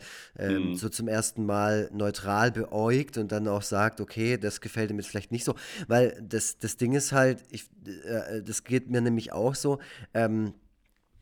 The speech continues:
Speaker 1: mit meinem Buch, dass, dass man nicht das Gefühl hat, dass die Leute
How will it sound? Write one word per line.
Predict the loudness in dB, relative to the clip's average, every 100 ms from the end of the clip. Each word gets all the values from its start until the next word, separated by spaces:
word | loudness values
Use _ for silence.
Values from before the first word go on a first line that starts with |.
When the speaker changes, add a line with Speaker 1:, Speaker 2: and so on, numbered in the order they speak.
| -14 -6
Speaker 1:
mit | -4
meinem | 0 0 0
Buch, | 0 -4 -12 -18 2
dass, | 4 4 -2 _ _
dass | 2 4 2
man | 2
nicht | 2
das | -4 -6
Gefühl | -4 0 2 2
hat, | 2 0 2
dass | 2 0
die | 0
Leute | 4 6 6 4 4 4